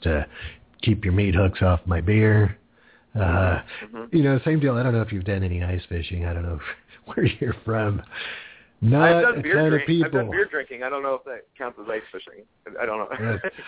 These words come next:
Speaker 1: Yes, I've done less of that. I would have, and
Speaker 2: Yeah.
Speaker 1: you know, that would have been, uh, really handy because there were times, you know, that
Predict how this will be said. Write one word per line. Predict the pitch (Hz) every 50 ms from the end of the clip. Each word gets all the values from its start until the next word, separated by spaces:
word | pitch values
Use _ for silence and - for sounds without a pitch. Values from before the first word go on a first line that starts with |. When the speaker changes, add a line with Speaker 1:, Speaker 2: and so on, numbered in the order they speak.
| - - - - - - - - - -
Speaker 1:
Yes, | 135 131 120 117
I've | 139 143 135
done | 151 147 147
less | 147 151 180 202 196 -
of | 156 117
that. | 131 131 110 90 - _ _ - 117
I | 117 123
would | 127 127 127
have, | 123 131
and | 139 135 - 123 131 131 135 135
Speaker 2:
Yeah. | 139 123
Speaker 1:
you | 135
know, | 143 143 143 139
that | 131 135 160 202 214
would | 220 180
have | 160 135
been, | 135 123 117 113
uh, | 110 107 104 101 98 95 - - - 139
really | 127 143 151 143 123 113
handy | 107 107 127 139 165 170 127 98 95 95
because | 95 92 - 104 95 87
there | 98 95 92
were | 98 92
times, | - 113 104 101 101 101 98 95 -
you | 95 90
know, | 87 87 87 87 90 90
that | 90 87 87